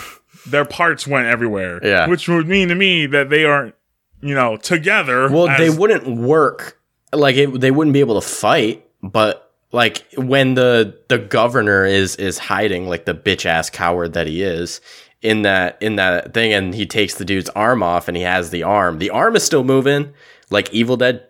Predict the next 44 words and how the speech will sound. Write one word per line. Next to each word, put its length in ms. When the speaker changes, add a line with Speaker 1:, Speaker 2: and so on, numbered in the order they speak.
Speaker 2:
Two, 560
but 140
it's 200
not 280
like, 420
it's 220
not, 320
you 100
know, 180
like, 300
what 100
the 60
fuck 220
can 120
an 80
arm 200
do? 120
Like, 140
it 120
can't 280
do 200
anything 480
in 280
this 260
movie. 300
It 60
can 100
do 180
a 40
lot 340
in 80
Evil 220
Dead 220
Two, 320
but 80
it 60
<laughs> 60
can't 300
do 140
a 20
lot 280
in 100
this 180
movie. 300